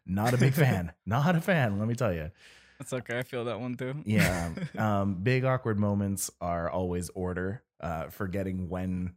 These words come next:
Speaker 1: uh, forgetting my speed tiers and seeing certain Pokemon go before other Pokemon, and I'm, like, trying to coordinate the two attacks to go in at the, at the right timing, but then suddenly, like, my Indeedee goes before, uh, my, my Drifblim because, like,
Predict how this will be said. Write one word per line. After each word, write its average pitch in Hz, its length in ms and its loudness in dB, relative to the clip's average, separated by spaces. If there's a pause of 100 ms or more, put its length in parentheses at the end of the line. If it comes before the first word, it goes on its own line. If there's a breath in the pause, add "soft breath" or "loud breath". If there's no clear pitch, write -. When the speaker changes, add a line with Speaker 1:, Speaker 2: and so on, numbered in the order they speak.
(240)
Speaker 1:
uh, 98 100 -2
forgetting 104 380 -2
my 98 100 -2
speed 92 380 -6
tiers 98 340 -4
and 90 160 -6
seeing 101 380 -2
certain 95 280 -4
Pokemon 95 380 -2
go 92 140 -4
before 90 300 -6
other 87 160 -6
Pokemon, 98 400 -2
and 101 140 -2
I'm, 82 80 -6
like, 90 160 -6
trying 95 360 -4
to 82 200 -6 (300 soft breath)
coordinate 95 560 -2
the 92 80 -8
two 110 180 0
attacks 95 440 -2
to 98 60 -6
go 90 220 0
in 98 220 -2
at - 100 -10
the, 80 220 -6
at 90 100 -4
the 92 80 -6
right 92 220 -4
timing, 101 340 -2
but 87 140 -6
then 90 160 -6
suddenly, 95 340 -4
like, 92 240 -6
my 92 80 -4
Indeedee 98 500 -2
goes 92 240 -4
before, 92 680 -6 (340 loud breath)
uh, 85 300 -4
my, 82 240 -8
my 87 120 -6
Drifblim 104 640 -4
because, 95 320 -6
like, 85 200 -6